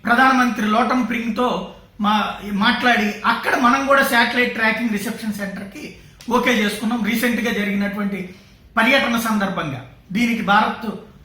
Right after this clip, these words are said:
మాట్లాడటం, మోడీ అక్కడ మాట్లాడటం, ఒప్పించడం, దాంతో, ఆ, మన సెంటర్ అక్కడ ఉంటుంది. అంటే, మన దేశం కాదు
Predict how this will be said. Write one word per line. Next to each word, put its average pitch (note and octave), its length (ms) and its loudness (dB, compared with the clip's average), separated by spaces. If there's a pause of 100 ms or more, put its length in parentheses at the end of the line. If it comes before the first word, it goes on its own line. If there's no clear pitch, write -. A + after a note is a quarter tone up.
(160)
మాట్లాడటం, A3+ 580 2
మోడీ G#3+ 280 0
అక్కడ G3+ 200 -4
మాట్లాడటం, G3+ 580 -2
ఒప్పించడం, G3+ 560 -4
దాంతో, G#3 540 -2 (400)
ఆ, F#3 100 0
మన A#3 600 2 (360)
సెంటర్ B3 520 -2 (460)
అక్కడ B3 280 2
ఉంటుంది. G#3+ 340 0
అంటే, A#3 180 2
మన G#3+ 160 2
దేశం B3+ 380 0
కాదు G3+ 220 2